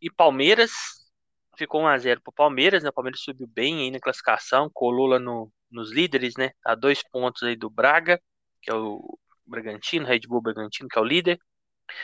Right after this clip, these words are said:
É, eu não peguei na-, não fiz nada nesse jogo. É, eu vi que o Palmeiras ali, se você olha o, o soft score, é um, foi um jogo que não teve barra além do meio ali.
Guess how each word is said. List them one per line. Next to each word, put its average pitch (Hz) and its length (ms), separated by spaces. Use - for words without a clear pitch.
É, 151 560
eu 196 160
não 240 140
peguei 240 320
na-, 233 160
não 247 80
fiz 262 160
nada 233 300
nesse 202 240
jogo. 202 480
É, 160 640
eu 175 120
vi 196 140
que - 60
o - 80
Palmeiras 185 420
ali, 175 320
se - 100
você 214 140
olha 214 320
o, 180 180
o 160 120
soft - 320
score, 196 400
é 165 100
um, 185 160
foi 196 120
um 196 80
jogo 196 200
que 208 100
não 208 180
teve 202 420
barra 180 440
além 185 240
do 214 100
meio 143 420
ali. 123 200